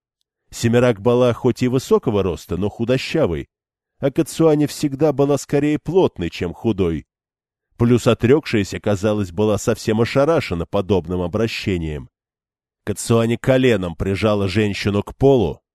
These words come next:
затем пихнула ее лицом в разбросанную еду. «Ешь», — сказала она. «Я не одобряю трату продуктов, дитя,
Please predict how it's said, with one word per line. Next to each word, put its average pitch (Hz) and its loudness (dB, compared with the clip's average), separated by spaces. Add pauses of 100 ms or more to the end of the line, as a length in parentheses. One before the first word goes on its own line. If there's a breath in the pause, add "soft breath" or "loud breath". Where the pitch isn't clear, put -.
(360)
затем 113 -2
пихнула 123 0
ее 113 4
лицом 113 0
в 101 -4
разбросанную 110 0
еду. 95 -4 (520)
«Ешь», — 117 -8 (160)
сказала 80 -6
она. 67 -10 (500)
«Я - -6
не 139 -2
одобряю 120 -2
трату 98 -4
продуктов, 95 -8
дитя, - -10